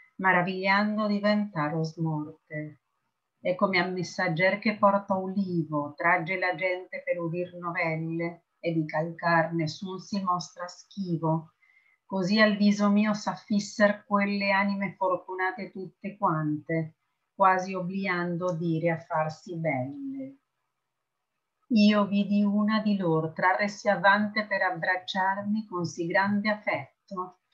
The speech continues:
che mosse me a farlo somigliante. Oi, ombre vane, fuor che nell'aspetto.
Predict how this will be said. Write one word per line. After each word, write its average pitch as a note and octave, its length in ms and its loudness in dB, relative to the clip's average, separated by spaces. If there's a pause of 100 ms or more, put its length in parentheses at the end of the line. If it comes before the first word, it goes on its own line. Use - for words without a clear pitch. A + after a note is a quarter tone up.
(160)
che G3 140 -2
mosse G#3 460 2
me G3+ 200 0
a G3+ 160 0
farlo F3 440 -2
somigliante. D3+ 1300 -6 (960)
Oi, F#3+ 320 4
ombre E3 360 2
vane, C#3+ 680 0
fuor D#3 260 4
che E3 160 -6
nell'aspetto. D#3+ 1400 -4